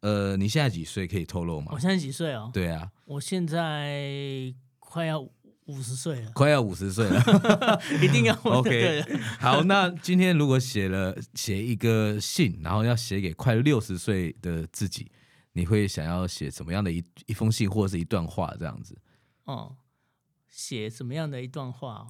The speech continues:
Speaker 1: 对，告诉六十后，
Speaker 2: 六十岁的自己哦。
Speaker 1: 六十的自己，对。
Speaker 2: 我要告诉我自己，我想一下，呃，就是希望我呢，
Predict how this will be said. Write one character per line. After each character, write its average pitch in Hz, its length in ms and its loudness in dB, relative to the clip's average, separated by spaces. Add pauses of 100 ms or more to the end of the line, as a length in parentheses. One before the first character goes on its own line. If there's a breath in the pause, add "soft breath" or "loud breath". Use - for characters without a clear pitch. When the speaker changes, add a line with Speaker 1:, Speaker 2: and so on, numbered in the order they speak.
Speaker 1:
对， 80 200 -4
告 110 240 2
诉 95 300 0 (200)
六 101 180 0
十 82 120 -6
后， 80 300 -4
Speaker 2:
六 170 260 0
十 - 20 -2
岁 156 260 -4
的 - 160 -4
自 147 160 -8
己 127 200 -14
哦。 - 120 -18
Speaker 1:
六 - 0 -
十 - 60 -6
的 82 40 -2
自 - 0 -
己， - 80 -8
对。 101 80 -16 (160)
Speaker 2:
我 147 180 -8
要 160 80 -6
告 170 180 -6
诉 165 160 -8
我 131 100 -8
自 131 200 -12
己， 69 600 -16
我 113 140 -10
想 117 240 -12
一 131 60 -10
下， 135 220 -12
呃， 135 300 -10 (540 soft breath)
就 165 100 -10
是 151 160 -10
希 165 200 -8
望 160 200 -4
我 120 180 -8
呢， 117 380 -8